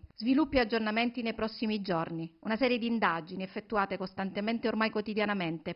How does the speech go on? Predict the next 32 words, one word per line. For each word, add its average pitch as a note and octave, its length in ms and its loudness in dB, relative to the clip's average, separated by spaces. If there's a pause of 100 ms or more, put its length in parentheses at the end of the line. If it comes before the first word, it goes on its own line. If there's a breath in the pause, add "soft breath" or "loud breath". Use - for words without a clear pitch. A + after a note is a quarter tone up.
posti A3+ 260 -2
di G#3 120 -2
blocco A3 320 0
fissi, F#3+ 440 -6 (220 soft breath)
sono A3 240 2
ormai A3+ 240 4
localizzati A3+ 580 2
nelle G#3+ 220 2
aree A3+ 220 2
calde A3 320 4
del G3+ 180 -2
Tirreno G#3 380 0
Cosentino, F#3 760 -4
un G#3+ 120 0
filo A3+ 320 4
rosso E3 420 -2
che F#3 100 -4
vede G3 160 -2
intrecciare F#3+ 640 0 (280 soft breath)
alcune A3+ 360 2
delle G#3+ 160 0
operazioni G#3+ 540 0
delle G#3 160 2
forze A3+ 340 -4
dell'ordine F#3+ 600 2
e F3 40 -6
della G3+ 240 0
D G#3+ 200 -2
D G3+ 160 -2
A G#3 120 6
di G3 120 -6
Catanzaro G3 640 0